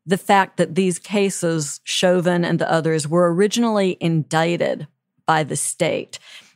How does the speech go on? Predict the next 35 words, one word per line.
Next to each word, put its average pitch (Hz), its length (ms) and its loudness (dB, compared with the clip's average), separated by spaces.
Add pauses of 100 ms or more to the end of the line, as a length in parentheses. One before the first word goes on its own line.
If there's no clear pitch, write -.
(340)
And 190 140 4
the 180 60 4
Minnesota 202 600 2
Attorney 180 440 0
General 165 420 0
stepped - 580 -4
in 151 220 -2
and 151 140 -2
became 160 380 -2
the 160 100 -2
lead 160 320 -4
prosecutor 156 640 -4
on 156 120 -2
these 151 160 -4
cases. 147 460 -4
D 247 220 0
O 277 80 0
J 208 240 2
was 175 240 -2 (340)
nowhere 185 400 2
near 165 400 2
this 151 340 -6 (240)
situation. 160 840 -2
And 165 240 -2 (160)
at - 160 0
least 220 300 -2
in 214 160 4
my 180 160 4
district, - 460 -6
this 220 160 -4
is 196 140 -4
the 170 80 -4
kind 160 280 -2
of 156 80 -4
setting 156 460 -2